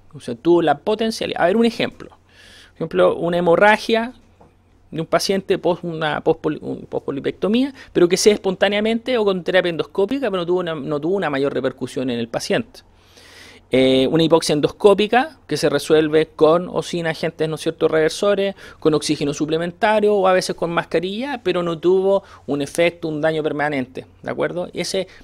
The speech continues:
pod-, o sea, si no se, podrían haber tenido un daño, ¿de acuerdo? El tiempo, eh, es bien importante el timing en estos casos. Esto puede suceder durante el procedimiento o la recuperación inmediata.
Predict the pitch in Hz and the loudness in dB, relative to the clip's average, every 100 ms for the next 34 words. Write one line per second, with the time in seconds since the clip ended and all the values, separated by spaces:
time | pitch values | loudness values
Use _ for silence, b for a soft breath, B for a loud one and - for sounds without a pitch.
0 | _ 139 147 139 - 117 - 123 151 175 | _ 4 4 4 -8 -10 -4 0 0 2
1 | 202 202 190 - - 147 151 226 285 165 | 4 4 4 0 6 6 8 2 4 2
2 | 123 113 - 117 117 113 110 110 107 104 | 2 2 0 -4 0 0 -2 -4 -8 -14
3 | - _ _ - 170 208 254 - _ B | -20 _ _ -16 -14 -14 -16 -18 _ B
4 | B B - 170 269 262 - 107 - B | B B -4 0 6 6 6 0 -2 B
5 | B B - 139 139 143 160 202 202 202 | B B 2 6 8 6 4 0 0 -2
6 | - 196 190 185 - 190 208 208 196 190 | -2 -2 -2 -2 2 2 2 -2 -4 -6
7 | - - - - - 147 - 160 165 165 | -8 -10 -12 -12 -8 -4 -2 2 2 0
8 | 156 - 156 156 127 113 117 143 170 170 | -4 0 0 0 -4 0 0 -2 -8 -10
9 | - 180 180 185 - 185 180 - 160 160 | -6 -4 -4 -6 -4 -4 -4 6 6 8
10 | 156 151 143 139 139 156 147 139 131 117 | 8 6 2 0 0 -2 -2 2 4 4
11 | 110 | 2